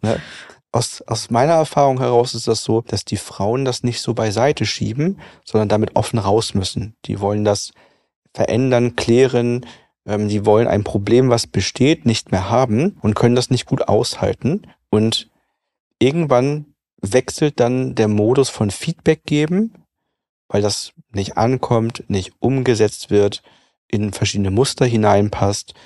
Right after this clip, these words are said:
weil der Alltag immer stressiger wird, wird die Tonalität immer vorwurfsvoller, was sich eben dann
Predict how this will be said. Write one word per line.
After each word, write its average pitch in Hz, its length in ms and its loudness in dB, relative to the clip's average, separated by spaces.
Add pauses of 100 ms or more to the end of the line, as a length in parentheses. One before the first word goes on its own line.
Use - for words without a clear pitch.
(240)
weil 98 100 0
der 98 140 0
Alltag 113 320 0
immer 98 180 -2
stressiger 107 560 0
wird, 120 320 2
wird 98 240 -2
die 113 140 0
Tonalität 120 760 2 (480)
immer 123 480 4 (260)
vorwurfsvoller, 120 1000 2 (120)
was - 160 -4
sich - 180 -4
eben 107 240 -4
dann 104 300 -2